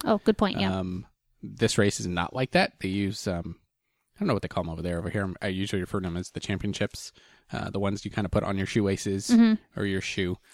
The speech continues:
Speaker 2: Um, you could rent one of those, as, which is, I guess, what we did.
Speaker 1: Right.
Speaker 2: Or a lot of people over there have their own, so
Speaker 1: Yeah,
Speaker 2: you could
Speaker 1: and they
Speaker 2: just
Speaker 1: just
Speaker 2: use
Speaker 1: use them
Speaker 2: your
Speaker 1: for all
Speaker 2: own.
Speaker 1: their races.
Speaker 2: Yeah, so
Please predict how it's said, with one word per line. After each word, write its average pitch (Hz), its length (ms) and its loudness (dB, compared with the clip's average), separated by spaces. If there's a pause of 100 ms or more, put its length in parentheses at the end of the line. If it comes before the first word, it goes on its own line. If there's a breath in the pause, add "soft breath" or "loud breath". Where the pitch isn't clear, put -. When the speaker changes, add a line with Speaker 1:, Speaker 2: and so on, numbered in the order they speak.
(280 soft breath)
Speaker 2:
Um, 85 440 -8 (840)
you 104 360 0 (100)
could 113 220 8
rent 107 240 0
one 123 140 2
of 127 80 2
those, 147 420 2 (100)
as, 104 240 -4
which 95 200 -2
is, 98 80 2
I 95 60 2
guess, 95 240 -2
what 95 120 -2
we 92 120 -2
did. 101 280 -2
Speaker 1:
Right. 202 220 4 (240)
Speaker 2:
Or 107 140 4
a 98 60 4
lot 98 100 4
of 101 60 -2
people 101 240 0
over 98 120 2
there 98 180 0
have - 260 -4
their 90 160 -4
own, 87 260 -4 (120)
so - 120 0
Speaker 1:
Yeah, 240 100 8
Speaker 2:
you 185 60 2
could 196 100 -2
Speaker 1:
and 247 80 6
they 226 40 10
Speaker 2:
just 208 80 6
Speaker 1:
just 202 80 2
Speaker 2:
use - 20 -
Speaker 1:
use 294 80 4
them 208 80 4
Speaker 2:
your 208 40 0
Speaker 1:
for 220 100 4
all 214 60 8
Speaker 2:
own. 214 40 6
Speaker 1:
their 208 120 2
races. 214 500 -4 (320)
Speaker 2:
Yeah, - 220 -4
so 101 360 -2